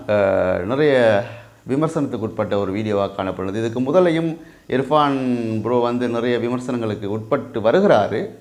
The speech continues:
அவர் இப்ப என்ன பண்ணணும்னு சொன்னாக்கா, நிறைய, நிறைய மக்கள் அவரை ஆதரிச்சும் வராங்க. இப்ப சரிக்கு சரி எதிர்ப்பும் வந்து கொண்டிருக்கின்ற விஷயத்தை அவர் தெரிஞ்சு கொள்ளணும். அதுக்கேற்ற மாதிரி அவர் நடந்து கொள்ளணுன்றதை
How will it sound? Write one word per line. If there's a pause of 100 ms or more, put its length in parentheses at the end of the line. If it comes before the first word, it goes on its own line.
(320)
அவர்
இப்ப
என்ன
பண்ணணும்னு
சொன்னாக்கா, (1160)
நிறைய,
நிறைய (500)
மக்கள்
அவரை (260)
ஆதரிச்சும்
வராங்க. (840)
இப்ப (580)
சரிக்கு
சரி (500)
எதிர்ப்பும் (440)
வந்து
கொண்டிருக்கின்ற
விஷயத்தை
அவர்
தெரிஞ்சு
கொள்ளணும்.
அதுக்கேற்ற
மாதிரி
அவர்
நடந்து
கொள்ளணுன்றதை